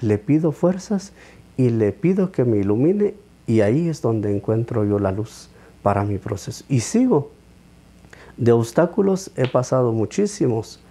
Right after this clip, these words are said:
y aquí estoy de pie. Por eso te digo a ti, no hay que quedarse estancado, no hay que, eh, quedarse con los temores, con, con las dudas,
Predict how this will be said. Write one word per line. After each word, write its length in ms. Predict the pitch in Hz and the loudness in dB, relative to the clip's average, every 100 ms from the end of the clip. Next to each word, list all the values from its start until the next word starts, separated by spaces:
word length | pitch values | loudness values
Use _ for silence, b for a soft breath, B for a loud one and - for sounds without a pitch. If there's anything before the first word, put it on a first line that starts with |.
| b b - - | b b -20 -4
y 140 | 123 110 | 0 2
aquí 200 | - 107 | 2 -2
estoy 320 | - - 104 | -2 -2 0
de 140 | 98 | 0
pie. 260 | 92 98 101 - | -4 -8 -10 -2
Por 160 | 110 | 2
eso 240 | 113 - 139 | 2 0 0
te 160 | 151 | 2
digo 240 | 131 131 123 | 2 2 0
a 100 | 117 | 0
ti, 220 | 202 262 B B B - - - - - - | -2 -4 B B B -20 -20 -20 -20 -20 -8
no 280 | 104 101 104 | 0 2 4
hay 160 | 120 127 | 2 0
que 200 | - 131 | -4 -2
quedarse 680 | 110 107 110 - 123 - - - - - - - - | 0 0 -2 -2 -2 -2 -10 -20 -20 -20 -20 -20 -10
estancado, 920 | 107 98 - 101 98 113 131 143 151 151 B B - | -6 -6 -4 -6 0 2 4 4 0 -4 B B 0
no 160 | 110 | 2
hay 140 | 110 110 | 2 0
que, 520 | - 117 113 110 - - - - - | 0 2 2 0 -6 -18 -20 -18 -6
eh, 640 | 113 107 104 101 101 - - - | -2 0 2 0 -2 -6 -12 0
quedarse 520 | 113 107 120 - 131 | 4 4 2 0 0
con 160 | 123 | 0
los 180 | 107 95 | 0 -2
temores, 680 | - 104 117 135 131 120 - | -4 0 2 4 2 0 -6
con, 420 | - 107 107 101 101 | -4 0 0 0 -2
con 220 | 110 104 | 0 2
las 240 | 98 - | 0 0
dudas, 540 | 135 147 131 107 - | 0 2 2 0 -2